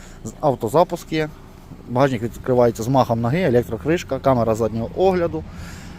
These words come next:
Зроблений йому детелінг після Америки, чистенький, доглянутий, позаду притонований, також комплект запаска Донкрат, все на своєму місці, з сертифікатом, розмитнений,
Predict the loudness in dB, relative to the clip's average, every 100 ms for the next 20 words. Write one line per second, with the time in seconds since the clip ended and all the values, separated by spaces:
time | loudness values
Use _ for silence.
0 | -16 -16 -14 -12 -10 -10 -12 -14 -16 -18
1 | -18 -16 0 2 4 2 0 0 -2 -2
2 | -2 2 4 4 -2 -6 -10 -8 0 2
3 | 4 4 4 4 0 -4 -6 -4 -2 -2
4 | -2 0 2 2 2 0 -2 -4 -6 -20
5 | -20 -20 -20 -16 -6 0 0 -2 -2 -2
6 | 0 -2 0 0 0 -2 -4 -8 -18 -20
7 | -20 -12 -2 0 0 -2 -18 -14 -12 -4
8 | -4 -4 -8 -20 -20 -20 -20 -8 -6 -2
9 | -4 -4 -6 -4 -4 -6 -8 -6 -6 -4
10 | -6 -8 -10 -4 -4 -2 -6 -2 -2 0
11 | -2 -4 -2 -2 -2 -8 -10